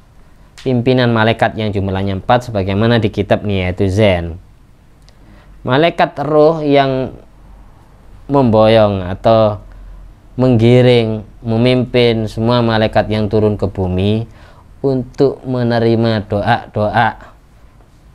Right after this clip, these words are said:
dari hamba-hamba yang berdoa di malam Lailatul Qadar itu dibawa lagi ke atas langit. Ada yang turun, ada yang naik, ada yang turun, ada yang naik.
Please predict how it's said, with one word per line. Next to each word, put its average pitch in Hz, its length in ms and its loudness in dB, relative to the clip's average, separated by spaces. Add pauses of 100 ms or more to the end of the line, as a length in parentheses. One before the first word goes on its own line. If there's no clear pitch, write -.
dari 98 320 -2
hamba-hamba 107 640 2
yang 101 160 0
berdoa 110 480 0
di 107 160 -4
malam 101 240 -2
Lailatul 98 400 -2
Qadar 92 400 -4
itu 90 240 -4
dibawa 110 400 2
lagi 117 320 0
ke 101 80 -6
atas 90 320 -4
langit. 87 480 -8
Ada 95 320 -4
yang 104 80 -4
turun, 107 400 -2
ada 98 160 -4
yang 101 160 -2
naik, 104 400 -4
ada 85 240 -8
yang 98 160 -2
turun, 107 320 0
ada 90 160 -8
yang 92 160 -6
naik. 82 320 -10